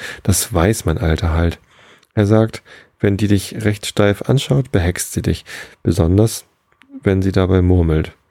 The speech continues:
Dann spricht sie nämlich das Vaterunser rückwärts. Sag, Huck, wann willst du das mit der Katze probieren? Diese Nacht. Ich denke, sie werden diese Nacht den alten Hoss Williams holen.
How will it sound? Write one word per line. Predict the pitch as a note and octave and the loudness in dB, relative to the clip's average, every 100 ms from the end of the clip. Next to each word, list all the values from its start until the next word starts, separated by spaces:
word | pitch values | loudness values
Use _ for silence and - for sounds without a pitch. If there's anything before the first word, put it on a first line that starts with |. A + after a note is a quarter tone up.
| - - - | -20 -16 -2
Dann | A2 A#2+ | 0 0
spricht | - - G#2+ - | -2 -2 -2 0
sie | G2+ | 2
nämlich | F#2 F#2+ | 4 2
das | - F#2+ | 0 -6
Vaterunser | - F#2 F#2+ F#2+ E2+ F#2 | -2 0 2 0 0 -2
rückwärts. | F#2+ - - - - _ _ _ _ - - - _ _ _ | -2 -4 -10 -10 -14 _ _ _ _ -20 -20 -20 _ _ _
Sag, | B2 A2 F2+ | 2 2 2
Huck, | E2+ D#2 - _ _ _ _ | 0 0 -4 _ _ _ _
wann | - F#2+ | 0 2
willst | F#2+ - | 2 0
du | - | 0
das | F#2+ - | 0 -2
mit | - | -4
der | - | -2
Katze | G2 - - | -2 -2 -6
probieren? | A2 C3 A2 D2 D2 _ _ _ _ _ - | -4 0 2 0 -4 _ _ _ _ _ -2
Diese | D#2 F2 | 2 4
Nacht. | A#2+ G2+ - _ - - - _ - | 2 0 -8 _ -20 -20 -20 _ -4
Ich | A#2+ | 0
denke, | B2 A#2+ A#2 A2+ - - - | 0 2 0 0 -10 -20 -2
sie | A2+ | 0
werden | G2 F#2+ | 2 2
diese | F2+ F2 | 2 2
Nacht | F2 F2 - - | 2 0 -4 -4
den | F#2 | -2
alten | G2 F#2 F#2 D#2+ | 0 0 0 0
Hoss | F2+ - | -2 0
Williams | G2+ F#2 D#2+ - | 2 2 0 -2
holen. | E2 D#2+ | -2 -2